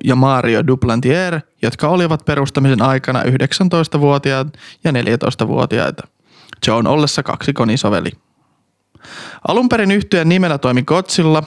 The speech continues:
joka kuitenkin myöhemmin vaihtui Goiraksi. Vuonna tuhat yhdeksänsataayhdeksänkymmentäkahdeksan Goira koki historiansa ainoan kokoonpanomuutoksen,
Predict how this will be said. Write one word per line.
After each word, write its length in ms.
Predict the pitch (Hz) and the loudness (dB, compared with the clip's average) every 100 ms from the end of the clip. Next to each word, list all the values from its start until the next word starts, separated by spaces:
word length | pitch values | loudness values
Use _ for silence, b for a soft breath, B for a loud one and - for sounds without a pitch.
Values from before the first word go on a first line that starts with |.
| - | -4
joka 180 | 131 131 | -2 -2
kuitenkin 420 | 131 127 151 190 | 0 2 2 2
myöhemmin 400 | 175 165 151 143 | 2 4 2 0
vaihtui 400 | 135 127 131 127 | 0 -2 0 0
Goiraksi. 720 | 127 131 131 123 73 - - - _ _ - B B B B | 2 2 2 0 -4 -8 -10 -12 _ _ -20 B B B B
Vuonna 260 | 135 135 143 | 2 2 2
tuhat 220 | 139 135 | 0 0
yhdeksänsataayhdeksänkymmentäkahdeksan 1800 | 151 160 - 135 127 135 135 - 123 113 110 - 180 170 151 - 147 139 156 | 0 0 -2 -2 0 0 -2 -2 -2 0 -2 -2 0 0 -2 -2 -2 0 0
Goira 320 | 127 120 139 | 0 0 -2
koki 280 | 170 165 165 | -2 -2 2
historiansa 540 | 156 147 151 135 135 - | 2 0 -2 0 -2 -2
ainoan 380 | 139 160 143 113 | 0 0 0 -2
kokoonpanomuutoksen, 1040 | 143 160 156 135 104 165 180 170 - 175 | -2 -2 0 0 0 2 2 0 -2 -4